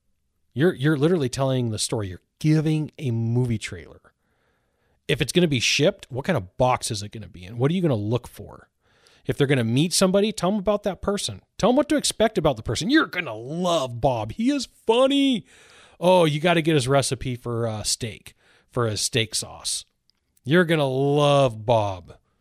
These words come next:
He is amazing. He's got the best joke," right? Like, that, that expectation really helps. That, that's one of the best things that you can do if they're gonna meet another person, especially if there's a handoff.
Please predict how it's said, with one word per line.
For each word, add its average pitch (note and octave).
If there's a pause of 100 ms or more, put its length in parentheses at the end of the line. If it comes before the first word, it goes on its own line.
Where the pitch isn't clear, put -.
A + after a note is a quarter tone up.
(180)
He E3
is C3
amazing. B2+ (300)
He's C#3+
got D#3+
the C3
best B2+
joke," A2+ (840)
right? A2+ (180)
Like, C3+
that, D3
that F3
expectation E3+
really A#2
helps. - (1200)
That, B2
that's D#3
one E3+
of D3+
the A#2+
best D#3
things D3+
that C3+
you C#3
can C3
do F3+
if E3
they're A#2
gonna B2+
meet C#3+
another B2+
person, F#3
especially C4
if C#3+
there's G#2
a F#2
handoff. -